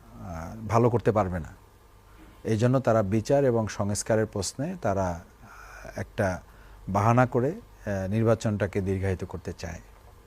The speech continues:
মানে এটা আমি, আহ, কোট আনকোট বলছি যে, আহ, একটা যে বড় দল, জাতীয়তাবাদী দলের সম্মানিত মহাসচিব,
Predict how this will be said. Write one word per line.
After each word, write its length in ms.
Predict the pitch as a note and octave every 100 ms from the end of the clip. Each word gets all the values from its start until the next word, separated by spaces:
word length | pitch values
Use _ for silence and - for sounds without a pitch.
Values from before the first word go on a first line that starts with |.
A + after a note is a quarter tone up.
| - - - - - - - - -
মানে 420 | A#2 A#2+ A2 A2 -
এটা 240 | A2+ C3
আমি, 320 | B2+ C3 A#2+
আহ, 200 | G#2+ F#2+ A2+ - - - F#2 - - - -
কোট 200 | C3+ C3
আনকোট 320 | A#2 - B2+
বলছি 440 | A2+ G2+ - F3
যে, 300 | D#3 G#2+ G2 - - - -
আহ, 400 | E2+ D2+ D#2+ A2
একটা 160 | -
যে 140 | G#2+ G#2+
বড় 300 | A2 A2+ A#2
দল, 280 | G#2 F#2+ G2+
জাতীয়তাবাদী 600 | G2+ - G2+ G2 F#2+ G2
দলের 320 | G2 F#2 F#2 - - - - - - -
সম্মানিত 480 | - G2+ G2+ G2 G2
মহাসচিব, 640 | F#2+ A2 A2 A2 - F#2